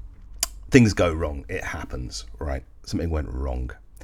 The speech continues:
And what was very interesting in the depths of this is we got a little bit of feedback where someone t-, said,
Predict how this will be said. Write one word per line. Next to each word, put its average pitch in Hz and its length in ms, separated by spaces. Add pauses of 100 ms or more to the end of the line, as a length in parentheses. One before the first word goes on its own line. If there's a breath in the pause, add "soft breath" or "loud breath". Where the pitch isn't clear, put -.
(400 loud breath)
And 101 200
what 147 120
was 107 120
very 101 300
interesting 80 440
in 76 100
the 76 60
depths - 300
of 73 120
this 73 240
is 73 100
we 78 100
got 78 160
a 78 60
little 104 220
bit 85 100
of 80 100
feedback 73 640
where 71 160
someone 76 320
t-, 76 240
said, - 240